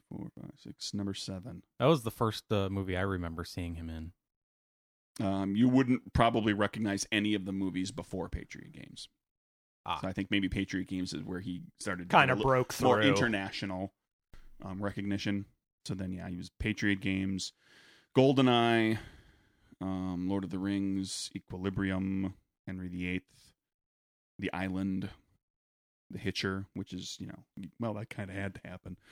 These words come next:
Speaker 1: Um, Death Race two. <laughs>
Speaker 2: Funny,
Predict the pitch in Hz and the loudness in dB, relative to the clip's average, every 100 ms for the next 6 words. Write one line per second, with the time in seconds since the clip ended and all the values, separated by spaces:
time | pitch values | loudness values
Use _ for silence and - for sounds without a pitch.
0 | - _ _ 95 98 95 95 95 _ _ | -20 _ _ -10 -8 -10 -12 -16 _ _
1 | _ _ _ _ _ _ _ _ 98 - | _ _ _ _ _ _ _ _ -10 -8
2 | - 98 - - 92 92 95 117 - - | -8 -8 -8 -10 -10 -8 -8 -8 -10 -14
3 | - - - - - 180 180 - _ _ | -12 -14 -12 -14 -12 -14 -14 -18 _ _
4 | _ _ _ - 127 127 110 | _ _ _ -2 2 2 0